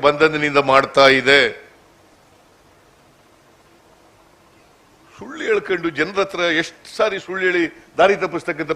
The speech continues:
ಪ್ರಯತ್ನವನ್ನ ಮಾಡ್ತೀರಿ? ಸುಳ್ಳನ್ನೇ ಹೇಳೋದನ್ನೇ ಸುಳ್ಳು ಹೇಳೋದು.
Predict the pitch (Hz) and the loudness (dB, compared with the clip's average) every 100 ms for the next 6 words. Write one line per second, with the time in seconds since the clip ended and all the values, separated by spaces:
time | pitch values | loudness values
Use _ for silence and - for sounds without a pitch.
0 | 151 160 156 156 156 156 156 151 175 175 | -2 -4 -4 -6 -6 -6 -8 -8 -12 -14
1 | - _ _ _ _ _ 220 269 277 262 | -18 _ _ _ _ _ -2 8 10 10
2 | 240 160 143 214 247 254 254 294 294 254 | 10 8 4 6 8 6 8 6 6 4
3 | 254 233 208 135 | 6 8 8 2